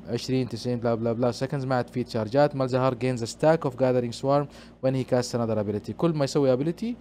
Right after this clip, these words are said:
يجي له تشارج على طول. أول كان تشارج كل شوية، هي لما تسوي شيء تشرج بعد عشرين ثانية عشان يطلع لك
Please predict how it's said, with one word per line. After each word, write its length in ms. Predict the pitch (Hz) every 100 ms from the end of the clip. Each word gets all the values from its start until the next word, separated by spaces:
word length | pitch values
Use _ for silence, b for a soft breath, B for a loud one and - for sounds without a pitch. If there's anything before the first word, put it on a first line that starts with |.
| B B -
يجي 120 | 120
له 60 | 110
تشارج 300 | - 98 95
على 140 | 95
طول. 180 | 98 101
أول 200 | 139 139
كان 260 | 143 135
تشارج 280 | 123 143 143 - B B B _
كل 180 | 143
شوية، 240 | 127 139 127
هي 180 | 127 127
لما 180 | 113
تسوي 180 | 120 135
شيء 220 | 120 160
تشرج 360 | 156 151 120 98
بعد 200 | 104 104
عشرين 260 | 107 120 107
ثانية 280 | 113 110
عشان 180 | 107 120
يطلع 160 | 113 117
لك 280 | 139 -